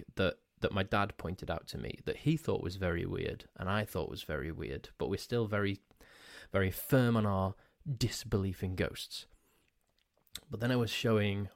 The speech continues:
one of my colleagues at work the other day who also has a, an interest in these kinds of things. And it was only when I was showing him and I actually zoomed in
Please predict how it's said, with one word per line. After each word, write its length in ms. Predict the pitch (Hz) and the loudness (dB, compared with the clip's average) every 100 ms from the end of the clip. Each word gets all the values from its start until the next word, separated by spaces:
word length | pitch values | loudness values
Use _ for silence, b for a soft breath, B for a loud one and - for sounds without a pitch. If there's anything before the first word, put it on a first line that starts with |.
| - | -4
one 100 | 95 | -2
of 80 | |
my 120 | 92 87 | -2 -4
colleagues 720 | - - 143 98 - 107 - | -2 0 0 0 -4 -8 -8
at 140 | 101 | -4
work 260 | 123 117 - | 0 0 -2
the 120 | - | -6
other 120 | 92 | -4
day 200 | 101 101 95 | -2 -2 0
who 120 | 98 | 2
also 280 | 107 110 - | 2 2 -2
has 200 | 98 92 | -2 -2
a, 220 | 85 82 _ B B B B | -4 -6 _ B B B B
an 100 | 110 | -2
interest 440 | 101 98 - 101 - | -2 -2 -4 -8 -6
in 80 | 95 | -4
these 160 | 92 | -4
kinds 280 | - 95 92 | -6 -6 -6
of 80 | 98 | -6
things. 440 | - - - - - - | -6 -8 -8 -16 -10 -2
And 460 | 107 101 101 95 - _ _ | 0 2 -2 -6 -12 _ _
it 80 | - | 2
was 220 | 135 123 - | 2 2 4
only 320 | 127 147 151 | 6 8 8
when 180 | 131 117 | 6 6
I 80 | 110 | 4
was 120 | 104 | 0
showing 440 | - - 113 104 | -2 2 4 2
him 560 | 95 - 139 - 110 113 _ _ | 0 2 2 2 -2 -8 _ _
and 160 | - 107 | -4 0
I 120 | 104 | 2
actually 440 | 101 - - 110 104 | 0 -2 -2 0 0
zoomed 560 | 101 104 123 131 117 | -2 0 2 2 2
in 280 | 117 110 87 | 2 2 -2